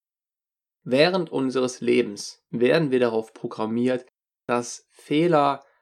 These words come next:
somit das Schlimmste sind, dass sie uns peinlich sein sollten und wir alles daran setzen sollten, sie zu vermeiden.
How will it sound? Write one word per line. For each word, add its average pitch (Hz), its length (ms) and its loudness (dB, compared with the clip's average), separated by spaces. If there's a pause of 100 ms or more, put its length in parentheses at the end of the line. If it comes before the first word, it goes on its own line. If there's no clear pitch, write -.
(220)
somit 131 360 -2
das 127 160 -4
Schlimmste 143 640 -4
sind, 120 420 -4 (400)
dass - 200 -6
sie 135 100 -6
uns 120 320 -6
peinlich 156 540 0
sein 117 260 0
sollten 113 520 0 (420)
und 120 140 -8
wir 127 120 -2
alles 131 240 -2
daran 117 240 -6
setzen 110 360 -6
sollten, 113 280 -4
sie 107 160 -10
zu - 140 -14
vermeiden. 107 640 -8